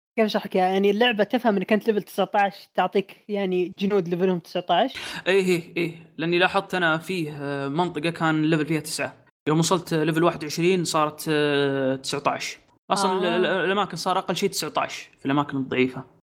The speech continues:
Speaker 1: آه، يعني
Speaker 2: فهي
Speaker 1: تفهم اللعبة. حلو، يعني ما تصير مملة مع الوقت. كويس.
Speaker 2: إيه.
Speaker 1: حلو.
Speaker 2: وأتوقع بعد لو ت-، ترتفع بعد مرة، مرة يصير، آه، يصير حد أدنى في الليفل. عرفت؟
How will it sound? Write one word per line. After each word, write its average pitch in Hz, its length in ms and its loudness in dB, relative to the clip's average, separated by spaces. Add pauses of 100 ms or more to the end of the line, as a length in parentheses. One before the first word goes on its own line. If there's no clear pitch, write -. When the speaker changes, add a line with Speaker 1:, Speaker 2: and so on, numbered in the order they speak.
(120)
Speaker 1:
آه، 202 40 -2
يعني 202 180 2
Speaker 2:
فهي - 260 0
Speaker 1:
تفهم 220 160 2
اللعبة. 190 380 0
حلو، 269 260 2
يعني 190 200 2
ما 233 100 2
تصير 247 220 0
مملة 202 520 2
مع 160 80 -4
الوقت. 165 300 -6
كويس. 320 460 -2 (260)
Speaker 2:
إيه. 139 180 -4 (280)
Speaker 1:
حلو. 240 280 -6
Speaker 2:
وأتوقع 233 380 2
بعد 214 200 0
لو 202 100 4
ت-، 196 140 -4
ترتفع 180 520 -4
بعد 170 200 -2
مرة، 165 240 -2
مرة 180 380 0 (300)
يصير، 151 540 0
آه، 143 920 0
يصير 156 240 2
حد 165 300 0
أدنى 131 300 0
في - 100 -8
الليفل. 131 440 -2 (320)
عرفت؟ 139 300 -2